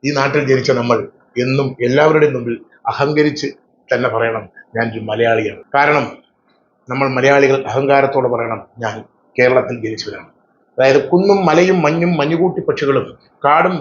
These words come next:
കാട്ടരുവികളും കാട്ടാനകളും കേരവൃക്ഷങ്ങളും നെൽപ്പാടങ്ങളും അടങ്ങുന്ന സുന്ദര കേരളം. ശാന്തം പത്മാത്മിത്വം ശശീന്ദ്രമുകുണ്ടം പ്രണയം പാസം പരസ്യമഭയ രക്തപാതയെ പതന്തങ്ങളാൽ ഏഴിനം പാല-, പാലപ്പൂക്കളുടെ ഏഴായിരം കോടി തോരണങ്ങൾ ചേർത്തി ഏഴ് മൃദംഗപ്പടക ധ്വനി അമ്പര വീതികളിലേക്ക്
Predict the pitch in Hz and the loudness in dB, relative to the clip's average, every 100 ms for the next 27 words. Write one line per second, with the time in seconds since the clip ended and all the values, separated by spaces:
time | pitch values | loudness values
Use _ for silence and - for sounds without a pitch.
0 | 139 143 170 151 147 143 131 135 151 147 | -2 2 0 0 -2 -4 -2 -2 2 0
1 | 139 135 127 131 147 131 - 135 127 123 | 0 -4 -2 2 2 2 -4 -4 -4 -4
2 | 120 135 131 131 - 117 117 120 110 123 | 0 2 2 -2 -6 -8 -8 -10 -12 -8
3 | 120 117 110 117 - - _ _ - 117 | -4 -4 -6 -12 -14 -20 _ _ 0 0
4 | 117 120 - - - 127 143 180 151 147 | 0 -6 -8 -10 -6 -2 0 0 -2 0
5 | 143 131 135 127 170 160 139 139 135 131 | -2 -2 -2 0 2 2 2 2 0 -2
6 | 120 135 165 160 143 139 135 127 135 139 | 0 0 2 2 2 2 0 0 -2 -2
7 | 139 127 120 107 - - - 147 147 180 | -4 -4 -4 -6 -10 -14 0 0 2 2
8 | 170 160 147 151 170 160 151 135 143 156 | 2 2 0 0 0 0 0 0 -2 -2
9 | 143 139 123 143 147 143 - 135 147 - | -4 -4 -2 -2 -2 -2 0 2 0 -2
10 | 147 143 131 127 127 131 160 156 147 135 | 0 2 2 0 2 2 4 2 2 0
11 | 127 - 131 139 151 147 135 - 110 110 | -2 0 4 6 4 2 -4 -6 -10 -12
12 | - _ - - 135 170 196 180 139 151 | -20 _ -20 -8 2 4 6 4 2 2
13 | 190 202 - 165 151 135 123 113 - - | 2 0 0 -2 0 -2 -4 -10 -16 -16
14 | 110 117 131 139 135 131 143 139 139 135 | -8 -6 2 2 4 2 0 2 2 2
15 | 131 | 0